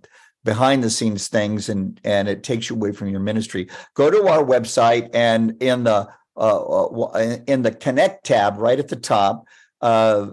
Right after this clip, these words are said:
you can just hit there. It says "Inquire Now," "Contact," and that's a way to get in touch with us. You can, uh, email info at act international dot org.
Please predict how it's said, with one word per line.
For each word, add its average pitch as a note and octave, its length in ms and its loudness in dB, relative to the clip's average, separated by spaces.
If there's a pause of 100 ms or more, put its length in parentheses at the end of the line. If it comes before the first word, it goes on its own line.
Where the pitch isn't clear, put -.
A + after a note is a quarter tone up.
you B2+ 220 -2
can B2 220 -2
just A2 240 -2
hit D3 280 0
there. A#2+ 340 2
It F2 140 -2
says A#2 320 -2
"Inquire B2+ 680 0
Now," A2 440 0
"Contact," A2+ 840 0 (360)
and G#2+ 340 0
that's B2 240 2
a C3 40 -2
way A#2+ 160 2
to A2 80 0
get A2 200 -2
in G2+ 100 -6
touch - 300 -4
with F#2+ 140 -10
us. - 180 -14 (320)
You B2 200 -2
can, A#2+ 460 -2
uh, A2+ 400 4
email B2+ 500 2
info A#2+ 760 0
at G#2+ 300 0 (100)
act A2+ 420 -2 (100)
international G#2+ 800 -2
dot F#2+ 240 0
org. F2 380 -2